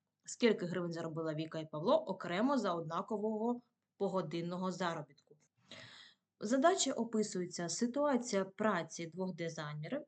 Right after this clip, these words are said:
Отже, взаємопов'язаними величинами будуть продуктивність праці, час роботи і загальний виробіток.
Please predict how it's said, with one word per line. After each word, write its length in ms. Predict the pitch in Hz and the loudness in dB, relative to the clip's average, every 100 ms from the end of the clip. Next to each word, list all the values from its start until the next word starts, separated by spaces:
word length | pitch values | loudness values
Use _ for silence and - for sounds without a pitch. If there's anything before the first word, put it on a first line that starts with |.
| _ | _
Отже, 320 | 196 180 175 | -2 0 -2
взаємопов'язаними 880 | 165 196 214 196 185 185 170 165 160 | 0 0 0 0 -2 -2 -2 -4 -2
величинами 560 | 156 - 185 240 269 | -4 -4 0 2 2
будуть 400 | 285 302 294 285 | 0 -2 -4 -6
продуктивність 600 | - 165 165 - 185 254 247 | -10 -8 -8 -4 0 0 0
праці, 300 | 233 247 220 | -2 -2 -2
час 300 | 170 160 196 | -2 -4 -4
роботи 320 | 185 202 175 | -4 -4 -4
і 120 | 160 | -6
загальний 440 | 151 165 160 165 | -8 -6 -6 -4
виробіток. 560 | 160 156 139 151 151 - | -4 -6 -8 -16 -20 -20